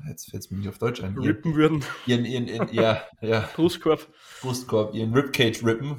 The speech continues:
Speaker 1: ja, im, im wahrsten Sinne des Wortes,
Speaker 2: <laughs>
Speaker 1: ähm, die da einfach mitfedern. Ähm, letztendlich glaub ich auch, dass wenn du Touch and Go machen würdest, müsstest du dir auch noch mal Gedanken darüber machen, ähm,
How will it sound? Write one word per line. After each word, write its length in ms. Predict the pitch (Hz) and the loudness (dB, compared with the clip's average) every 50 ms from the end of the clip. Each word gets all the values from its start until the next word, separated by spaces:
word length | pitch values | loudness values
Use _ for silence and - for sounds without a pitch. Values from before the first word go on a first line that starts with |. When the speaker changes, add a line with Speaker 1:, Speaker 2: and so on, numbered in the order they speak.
| 120 | -6
Speaker 1:
ja, 200 | 107 107 113 127 | -2 0 0 0
im, 340 | 127 117 113 113 110 107 107 | 0 -2 -4 -2 -2 -2 -2
im 120 | 110 110 107 | -2 0 2
wahrsten 300 | 139 117 113 - - 117 | 4 2 2 0 -2 -2
Sinne 220 | 110 110 110 107 | -2 0 0 0
des 100 | 104 110 | -2 0
Wortes, 460 | 110 120 120 117 117 120 117 - - - - 185 156 - - - | 2 2 4 4 2 0 0 -2 -8 -4 -2 -2 -2 -2 -2 -2
Speaker 2:
<laughs> 380 | 185 - - - - 156 - - | -2 -2 -2 -8 -10 -10 -6 4
Speaker 1:
ähm, 800 | - 110 110 110 110 110 110 107 107 107 104 101 98 92 - - _ _ _ _ _ _ _ _ _ _ _ _ _ - - _ | 6 8 8 10 8 8 6 4 2 -2 -2 -4 -4 -6 -8 -14 _ _ _ _ _ _ _ _ _ _ _ _ _ -20 -16 _
die 100 | - 110 | -8 -4
da 140 | 101 110 107 | -2 0 0
einfach 300 | 104 104 - - 104 104 | 0 -2 -2 -4 -4 -4
mitfedern. 720 | 120 117 120 - - - 117 113 113 113 113 113 120 - - _ _ - _ _ - | -4 -4 -4 -6 -8 -4 -4 -2 0 0 0 0 -2 -6 -10 _ _ -20 _ _ -12
Ähm, 460 | 147 156 98 101 104 104 104 107 - _ - - - - - _ _ | -8 -8 -6 -6 -6 -6 -6 -8 -12 _ -18 -18 -18 -20 -20 _ _
letztendlich 460 | - 107 - - 113 113 110 107 - | -4 -4 -2 0 -2 -2 -2 -4 -2
glaub 220 | - 107 98 98 | 0 2 2 2
ich 140 | 113 - - | 0 -4 0
auch, 200 | - 110 104 - | 0 0 0 -2
dass 260 | - - 95 - - | -6 -6 -8 -6 -4
wenn 120 | 110 104 104 | -4 -4 -4
du 80 | 107 | -4
Touch 320 | 101 - 120 113 - - - | -6 -6 -6 -6 -6 -6 -6
and 120 | 110 107 | -6 -4
Go 100 | 104 107 101 113 | 0 2 2 4
machen 320 | 113 113 113 117 117 110 - | 4 4 0 0 -2 -4 -4
würdest, 400 | - 107 107 - - - - - _ _ _ _ _ _ _ _ _ | -4 -4 -4 -4 -6 -12 -16 -20 _ _ _ _ _ _ _ _ _
müsstest 420 | - 107 101 - - - - - | -6 -4 -4 -4 -8 -10 -10 -8
du 60 | 101 | -6
dir 180 | 101 104 101 - | -2 0 0 0
auch 120 | 107 113 113 | 0 0 -2
noch 120 | 107 104 | -4 -2
mal 180 | 110 104 98 98 | -2 -2 -2 -2
Gedanken 440 | 104 107 - 104 101 110 104 101 110 | -4 -4 -2 -2 -2 -2 -2 -4 -2
darüber 360 | 107 104 104 104 107 107 107 | -2 -2 -2 -2 0 0 0
machen, 480 | 104 104 101 101 117 113 101 101 101 - | 2 0 -2 -2 -2 -2 -2 -2 -4 -4
ähm, 640 | - 101 101 101 98 98 101 101 101 101 101 98 - | -2 0 0 0 0 0 0 0 -2 -2 -4 -6 -10